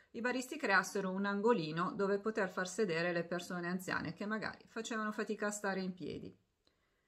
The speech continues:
Già a ridosso del Natale, i carabinieri intervennero a Olgiate Olona, nel quartiere del Gerbone, dove in un bar si continuavano a trovare clienti in orario serale. Passavano dal retro con le serrande abbassate,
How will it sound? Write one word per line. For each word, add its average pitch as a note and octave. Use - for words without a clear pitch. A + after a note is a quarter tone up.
Già F#3+
a -
ridosso F3+
del D#3+
Natale, A3
i E3+
carabinieri G3
intervennero G3
a F#3
Olgiate G3
Olona, D#3
nel D#3+
quartiere F3
del F3
Gerbone, E3
dove F3+
in F#3
un A3
bar F3
si -
continuavano F#3+
a F3+
trovare F3
clienti G3
in G#3+
orario G3+
serale. -
Passavano D#3
dal D#3
retro G3
con D3+
le D3
serrande D3+
abbassate, D3+